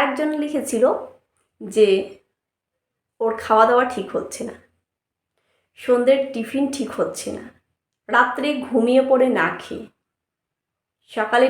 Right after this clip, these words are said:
ঠিকমতো খাইনি। কি আর বলবো, ওইটুকু সময়ের মধ্যে একটা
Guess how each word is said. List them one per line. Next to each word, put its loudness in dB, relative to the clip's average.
ঠিকমতো -2
খাইনি। -4
কি -12
আর 6
বলবো, 4
ওইটুকু -2
সময়ের 4
মধ্যে -2
একটা -4